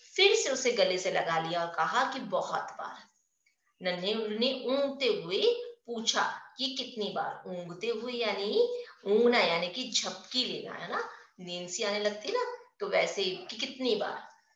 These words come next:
जितनी लहरें हैं समुद्र में, जितने तारे हैं आसमान में, उतनी बार। माँ ने क्या जवाब दिया था कि कितनी बार गले लगाएगी? जितनी लहरें हैं समुद्र में, यानी कि बहुत सारी बार गले लगाएगी। और जितने तारे हैं,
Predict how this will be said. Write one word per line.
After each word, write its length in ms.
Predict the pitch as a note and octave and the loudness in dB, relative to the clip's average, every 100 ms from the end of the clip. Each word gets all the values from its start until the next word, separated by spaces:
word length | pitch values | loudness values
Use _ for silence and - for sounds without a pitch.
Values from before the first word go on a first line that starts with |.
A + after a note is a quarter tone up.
| _ _ - | _ _ -10
जितनी 500 | E3+ F#3 F3+ G3+ B3 | -6 -6 -2 2 2
लहरें 560 | G#3 E3+ F3 A3 C#4 D4+ | 2 -2 0 2 2 2
हैं 100 | D4 | 0
समुद्र 480 | C#4+ C#4 C#4 C4+ | -2 -4 -2 0
में, 480 | C4+ C#4 C#4 C#4 B3+ | 0 0 0 -4 -8
जितने 400 | F#3+ F#3 F#3 E3+ | -8 -8 -6 -4
तारे 460 | E3+ F3+ E3 F#3 A#3+ | -2 0 0 2 0
हैं 240 | B3+ C4 | 0 -2
आसमान 640 | A3+ A3+ A#3 A#3 A3+ A3+ | 2 2 0 -2 -2 0
में, 540 | A3+ C4 A#4+ C5 - - | 0 2 4 2 -4 -12
उतनी 340 | - - G3+ E3 | -10 -6 -6 -6
बार। 280 | - - G#3 | -10 -12 -12
माँ 300 | F#3 E3+ E3+ | -6 -6 -6
ने 80 | |
क्या 200 | G3 A#3 | -4 -2
जवाब 320 | A#3+ B3+ B3 A#3 | -2 0 2 0
दिया 300 | G#3+ G#3 G3 | -2 -4 -4
था 80 | F3 | -8
कि 160 | - | -8
कितनी 320 | G3 G3 G#3+ A#3+ | -6 -4 0 2
बार 200 | B3 A#3+ | 2 4
गले 220 | A#3+ A#3 | 4 4
लगाएगी? 580 | A3 G3+ F#3 F#3 E3 - - - - | 4 2 2 -4 -10 -16 -20 -20 -12
जितनी 320 | F3 E3+ E3+ | -12 -10 -8
लहरें 460 | D#3 D#3 F3 G#3 B3+ | -4 -4 -2 0 0
हैं 100 | C4 | 0
समुद्र 360 | C4+ C4 C4 | -2 -2 -2
में, 100 | C4 | 2
यानी 260 | B3+ G#3 F#3+ | 4 4 0
कि 120 | A#3 | -4
बहुत 680 | - C#4 C4+ C4 C#4+ C#4+ C#4 | -2 2 2 2 0 0 2
सारी 200 | A3 G3 | 2 2
बार 220 | F3+ D#3+ | 0 0
गले 200 | D#3+ D3+ | 0 -2
लगाएगी। 460 | D3+ C#3+ C#3+ - - | -2 -4 -6 -8 -4
और 260 | E3+ F#3+ | 0 0
जितने 260 | F3+ - F#3+ | -2 -6 -8
तारे 360 | G3+ A3+ B3 B3 | -2 2 2 2
हैं, 280 | A#3+ A#3+ | -2 -6